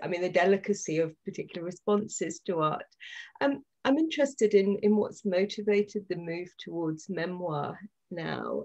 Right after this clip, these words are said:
And I, f-, I feel in some ways you've, you've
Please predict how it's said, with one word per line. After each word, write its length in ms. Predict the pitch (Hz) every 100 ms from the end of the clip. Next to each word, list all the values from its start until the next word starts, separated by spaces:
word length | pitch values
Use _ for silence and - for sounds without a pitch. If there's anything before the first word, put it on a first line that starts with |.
| _
And 280 | 190 185 185 185 _ _ - -
I, 40 | 247
f-, 100 | - -
I 100 | 240
feel 220 | 320 285
in 100 | 277
some 220 | 269 247
ways 280 | 247 247 -
you've, 180 | 208 - -
you've 200 | 196